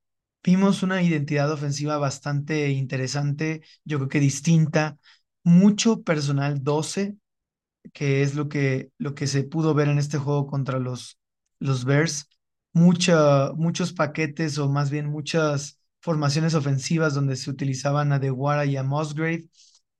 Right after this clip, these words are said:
doble ala cerrada, constante. Eh, también mucho personal veintiuno y también formación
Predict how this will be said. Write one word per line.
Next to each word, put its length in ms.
doble 380
ala 180
cerrada, 640
constante. 880
Eh, 360
también 580
mucho 360
personal 360
veintiuno 500
y 60
también 380
formación 640